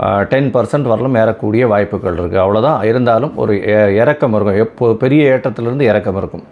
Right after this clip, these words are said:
வெள்ளி விலை அதிகமாகும். தங்கத்தின் விலை அப்படியே ஸ்டாக்னன்ட்டா இருக்கும். இல்லைன்னா தங்கத்தின் விலையில வந்து வீழ்ச்சி இருக்கும்.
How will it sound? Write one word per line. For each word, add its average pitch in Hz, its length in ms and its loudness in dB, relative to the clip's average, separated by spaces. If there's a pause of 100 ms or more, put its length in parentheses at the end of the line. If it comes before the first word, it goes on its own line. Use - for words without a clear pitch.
(1120)
வெள்ளி 175 440 4
விலை 147 380 2
அதிகமாகும். 110 600 0 (600)
தங்கத்தின் 156 580 2
விலை 143 320 2
அப்படியே 135 280 2 (100)
ஸ்டாக்னன்ட்டா 139 520 2
இருக்கும். 123 320 0 (480)
இல்லைன்னா 143 400 2
தங்கத்தின் 135 540 0
விலையில 147 380 4
வந்து 135 260 2
வீழ்ச்சி 135 480 2
இருக்கும். 92 340 -2